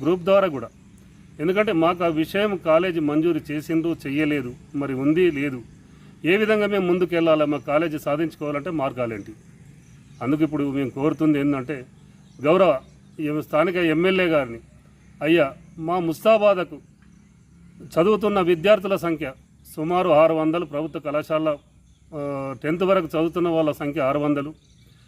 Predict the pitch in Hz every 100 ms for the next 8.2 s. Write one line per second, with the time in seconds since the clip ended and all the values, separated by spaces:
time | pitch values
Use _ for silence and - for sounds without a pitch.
0 | _ - 156 202 202 202 208 208 202 190
1 | 185 165 170 165 156 156 156 170 _ -
2 | 143 156 143 143 156 151 131 135 127 143
3 | 139 139 135 135 127 139 120 113 113 110
4 | 110 113 123 156 147 156 123 147 143 139
5 | 139 160 120 - - - - 135 165 180
6 | 175 151 139 156 165 165 143 143 147 135
7 | 120 110 104 104 - - - - - 143
8 | 233 247